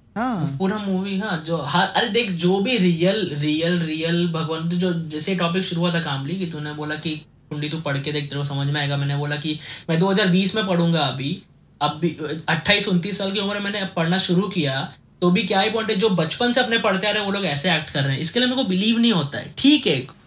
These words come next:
Speaker 2: पर, और जो सच्चे, अ, जो सच में पढ़ते हैं ना, जो सच में between the lines समझते हैं ना, इन, इन स्क्रिप्चर्स के, भगवत गीता, बाइबल, अ, कुरान की जो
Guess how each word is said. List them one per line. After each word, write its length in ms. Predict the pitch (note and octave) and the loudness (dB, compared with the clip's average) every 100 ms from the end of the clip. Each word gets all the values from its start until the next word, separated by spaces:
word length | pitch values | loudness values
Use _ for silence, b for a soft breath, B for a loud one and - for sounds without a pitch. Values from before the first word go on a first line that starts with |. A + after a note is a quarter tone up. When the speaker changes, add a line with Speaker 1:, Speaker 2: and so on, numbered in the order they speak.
| F3 | -2
Speaker 2:
पर, 80 | A#3+ | 0
और 200 | A#3 G#3+ | 4 4
जो 80 | A3 | 4
सच्चे, 560 | C4+ F#3+ - C4 C#4 C4+ | 4 2 2 2 4 2
अ, 120 | - F3 F3+ F3 C#3 - | 2 2 4 4 0 -6
जो 160 | E3 G#3+ | 2 4
सच 300 | G3+ E3+ F#3 | 4 2 4
में 120 | B3+ | 2
पढ़ते 320 | C4 F#3+ F#3 | 4 2 2
हैं 80 | G#3 | 0
ना, 60 | F#3 | 0
जो 100 | F#3 | 0
सच 260 | F3 D#3+ | -2 -4
में 240 | G3 G#3+ G3 B B - | -4 -4 -6 B B 0
between 280 | E3 F#3+ G#3+ | 2 2 0
the 160 | G#3+ | 0
lines 200 | G3+ G3+ | -2 -2
समझते 520 | G3 F3 D#3+ F3+ - G3 | -2 -2 0 -2 -2 -4
हैं 80 | |
ना, 100 | C3 | -2
इन, 280 | D3+ D3 D3 D3+ | -6 -6 -6 -6
इन 160 | D3+ | -8
स्क्रिप्चर्स 580 | D3 D3+ C#3 - D3 - | -6 -6 -6 -4 -4 -4
के, 220 | D3+ C#3 | -4 -4
भगवत 500 | C#3 - D#3 D3+ D3+ | -4 -6 -4 -2 -2
गीता, 300 | D3+ C#3+ D3 | -4 -4 -2
बाइबल, 600 | C#3+ C3+ C#3+ C#3+ C#3+ B2+ | -2 -2 0 0 0 -2
अ, 200 | C#3 C3+ | -4 -4
कुरान 360 | E3 D3 D3 D3+ | -4 -2 -2 -4
की 80 | D#3+ | -2
जो 140 | E3 | -2